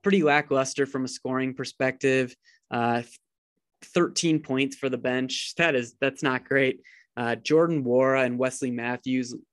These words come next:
led the pack with four points each. Jevon Carter had three and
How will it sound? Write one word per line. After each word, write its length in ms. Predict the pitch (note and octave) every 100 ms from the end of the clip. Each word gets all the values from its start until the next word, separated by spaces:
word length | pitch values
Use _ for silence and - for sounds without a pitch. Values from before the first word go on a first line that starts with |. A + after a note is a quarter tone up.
| _
led 240 | C3+ B2+ C3
the 80 | A#2+
pack 280 | C3 B2
with 140 | B2 -
four 240 | - B2+
points 420 | B2+ C3 B2 A#2+ -
each. 440 | F#3 F#3+ - - - - -
Jevon 400 | C3+ C#3 D3 C#3+
Carter 360 | D3 C#3 C#3
had 280 | C3+ A#2+ -
three 440 | D3 E3 F3 C#3 C3+
and 280 | B2+ B2